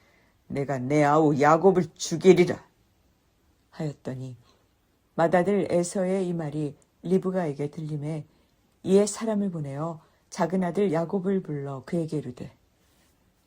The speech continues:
"내 형 에서가 너를 죽여 그 한을 풀려 하니 내 아들아, 내 말을 따라 일어나 하란으로 가서 내 오라버니 라반에게로 피신하여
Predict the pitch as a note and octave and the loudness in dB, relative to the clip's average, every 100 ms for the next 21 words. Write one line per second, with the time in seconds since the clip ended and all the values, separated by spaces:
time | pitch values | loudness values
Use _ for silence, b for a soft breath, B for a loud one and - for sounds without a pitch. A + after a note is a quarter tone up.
0 | _ _ - F3 F3+ F#3 F3 F3+ - G3 | _ _ -6 0 0 0 -2 -4 -6 -8
1 | - - _ _ - G#3+ G#3 G3+ - A#3 | -10 -20 _ _ -2 -2 -2 -8 -12 -8
2 | A#3 B B B B _ - A#3 - C4 | -8 B B B B _ -8 -8 -6 -4
3 | A#3 G3+ - G3+ F#3 F#3+ F#3+ F3+ _ _ | -4 -4 -8 -6 -4 -2 -4 -6 _ _
4 | _ _ _ _ _ - F#3 F#3+ F#3 F#3+ | _ _ _ _ _ -8 0 2 2 -4
5 | G#3 F3+ - _ _ _ _ _ - G#3+ | -6 -6 -14 _ _ _ _ _ -4 0
6 | G#3 G3+ G#3 A#3 A#3 A#3 G3 E3+ G#3 A3 | 0 0 0 -2 0 0 0 0 -2 -2
7 | G#3 D#3+ b b b - A3+ G3+ G3+ G3+ | -4 -6 b b b -4 0 0 0 -2
8 | F#3+ G3+ - F3 b b b b _ - | -2 -4 -2 -6 b b b b _ -6
9 | F3+ E3+ D#3+ F#3 F#3 F#3 F#3 F3 E3 E3 | 0 2 2 -2 -4 -4 -4 -2 -2 0
10 | G3+ G3+ G3 G3+ - - F#3+ G#3+ G3+ G3 | 0 0 2 2 0 -6 -8 -6 -4 -4
11 | G3 | -6